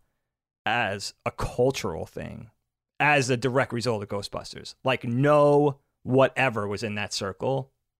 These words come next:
w-, became, like, a big thing. Like, this was the, I mean, I can't, you can't even overs-, overstate the acting, the lo-, the logos, the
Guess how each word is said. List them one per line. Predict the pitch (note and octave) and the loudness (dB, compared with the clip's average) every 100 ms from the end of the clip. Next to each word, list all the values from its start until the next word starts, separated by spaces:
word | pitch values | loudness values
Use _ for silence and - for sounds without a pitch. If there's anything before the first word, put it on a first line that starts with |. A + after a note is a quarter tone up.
| _ | _
w-, | A#2+ A#2 | -10 -8
became, | A2 A#2+ C#3 A2+ | -6 -4 -2 0
like, | G#2+ F#2+ | 0 -2
a | - | -4
big | G2+ F2+ - | -4 -6 -2
thing. | D#3+ F#2+ | -2 0
Like, | F#2 F#2 | -4 -4
this | B2+ C#3 | -2 0
was | B2+ G#2 | 0 -2
the, | - F#2+ - - - - | -2 -4 -6 -18 -20 -4
I | E3 | 0
mean, | F#3+ - | 2 2
I | G3+ | 0
can't, | A3 C4 B3+ | 0 -2 0
you | G#3+ | 0
can't | C#4+ C#4 | 0 0
even | G3 | 2
overs-, | C#3 - D#3 | 0 0 0
overstate | D3+ B2 - A#2 G2 | 0 0 0 -2 -2
the | G#2 | -2
acting, | C3+ D3+ C#3+ D3 C#3+ C#3+ - _ _ _ _ _ _ | 0 0 0 0 0 -2 -6 _ _ _ _ _ _
the | B2+ | 0
lo-, | A#2+ A#2+ - | 0 -2 -4
the | B2 | -4
logos, | A2 A2 G#2+ G#2+ G#2 G2+ - _ _ _ _ _ _ _ _ _ _ | 2 2 2 2 0 -2 -6 _ _ _ _ _ _ _ _ _ _
the | C3 A#2 F#2+ | 0 2 2